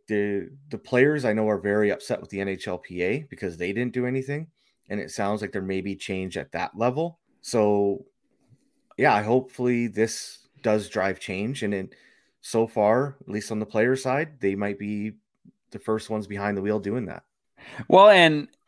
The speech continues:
Speaker 2: Ken, tell us where we can find your show, uh, because I think if people wanna c-, keep checking in on hockey, you're gonna be one of the people to listen to on this.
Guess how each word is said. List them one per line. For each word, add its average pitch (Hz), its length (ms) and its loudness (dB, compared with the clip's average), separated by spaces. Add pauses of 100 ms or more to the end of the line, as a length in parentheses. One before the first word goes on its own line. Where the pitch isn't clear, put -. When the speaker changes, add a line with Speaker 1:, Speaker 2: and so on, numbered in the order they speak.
(280)
Speaker 2:
Ken, 208 260 6
tell 220 200 8
us 208 120 2
where 208 140 4
we 196 100 4
can 180 100 0
find 180 200 2
your 165 100 2
show, 160 380 4
uh, 120 320 4 (140)
because 143 440 2
I 147 120 4
think 185 320 -4
if 147 120 -2
people 165 220 -4
wanna 151 260 2
c-, 170 120 0
keep - 260 -8
checking 156 280 2
in 165 60 2
on 147 100 0
hockey, 139 360 4
you're 131 240 4
gonna 131 140 6
be 131 100 6
one 131 140 6
of 120 80 2
the - 40 0
people 131 140 2
to 127 60 4
listen 131 220 2
to 131 160 2
on 127 100 6
this. 123 320 4